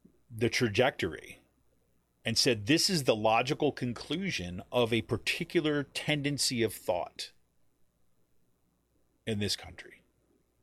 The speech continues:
If this kernel is not addressed, this is where it ends up."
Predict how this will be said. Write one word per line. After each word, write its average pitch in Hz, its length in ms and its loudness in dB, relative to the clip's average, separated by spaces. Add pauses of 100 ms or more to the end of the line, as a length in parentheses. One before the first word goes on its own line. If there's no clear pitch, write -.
(1500)
If - 560 2
this 127 640 0 (1700)
kernel 139 680 -2
is 107 160 -4
not 110 180 4
addressed, 92 640 -4 (840)
this 175 220 2
is 151 140 0
where 135 220 4
it - 100 -8
ends 104 280 -4
up." - 260 -10